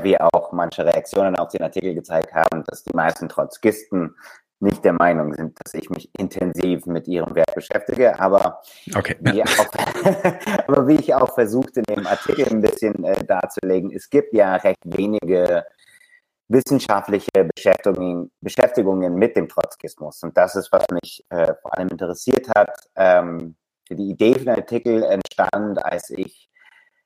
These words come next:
Speaker 1: zweitausendachtzehn, äh, ein Buch, äh, entdeckt, äh, und gelesen habe von einem britischen Soziologen namens, äh, John Kelly, ähm, selber,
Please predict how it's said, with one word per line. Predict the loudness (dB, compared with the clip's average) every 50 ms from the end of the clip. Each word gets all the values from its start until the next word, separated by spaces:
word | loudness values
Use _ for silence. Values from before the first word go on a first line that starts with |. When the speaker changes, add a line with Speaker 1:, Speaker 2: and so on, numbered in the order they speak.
| _ _ _ _ _
Speaker 1:
zweitausendachtzehn, | 2 2 2 2 2 -2 0 2 2 2 0 -2 -4 0 2 4 4 4 2 0 -4 -4 2
äh, | 2 2 2 2 0
ein | -2 -6 -6 -4
Buch, | 0 0 2 2 0 -2 -8 -12 -8
äh, | -8 -6 -4 -4 -4 -4 -4 -6 -8 -10 -12 _ _ _ _ _
entdeckt, | -10 -10 -4 _ 4 4 4 4 0 -8 -12 -16 -18 -12 -4
äh, | -4 -2 0 0 -2 -2
und | -4 -6 -4
gelesen | -4 0 2 2 2 2 0 -2 -6 -4
habe | -2 0 2 4 6 6 6 4 2 -2
von | -6 -6 -4 -2
einem | -2 -2 -2 -2 -4 -2
britischen | -2 -2 -2 -2 -8 -6 -8 -4 0
Soziologen | 0 -2 0 0 2 4 6 6 6 4 4 2
namens, | 2 2 2 2 0 -2 -6 -6 -10 -12 -16 -18 -14
äh, | -14 -14 -14 -2
John | 0 0 0 0 -2 -4
Kelly, | -4 2 4 4 4 4 2 0 -2 -6 _ _ _ _ _ _ _ _ _ _ _ _ _ _ 0
ähm, | 2 4 4 4 4 2 2 0 -2 -4 -8 -12 -16 -18 -20 _ _ _
selber, | -16 -6 0 2 2 2 4 4 4 6 6 4 2 0 -4